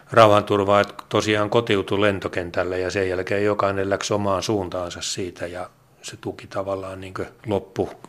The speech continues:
kun vaikka ei ollut edes alkanut siinä, siinä kentällä. Mut nyt tää on niinkö ihan toisen tyyppinen tää järjestely. Ja sit toinen on tietysti tää, tää vapaaehtoistoiminta, joka on myöskin erinomaisen tärkeä asia, eli Suomen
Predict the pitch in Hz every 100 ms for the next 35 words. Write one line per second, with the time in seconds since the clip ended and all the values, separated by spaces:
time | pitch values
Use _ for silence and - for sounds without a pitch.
0 | - 101 101 107 101 92 - 98 101 101
1 | 104 107 104 101 120 110 - - 90 85
2 | - 87 85 - 95 87 - 95 85 87
3 | 92 92 92 113 101 - - 120 107 101
4 | 92 101 98 95 104 92 90 113 92 -
5 | 87 85 85 - 92 95 - - - 98
6 | 101 101 135 131 143 139 123 117 110 135
7 | 120 117 - - 113 110 - - - -
8 | - - - - 135 - - 107 135 113
9 | 101 90 - 90 - 104 92 92 92 95
10 | 95 101 104 104 - 113 104 92 87 85
11 | - 82 98 90 - 98 98 101 - 95
12 | 90 92 101 117 - 104 98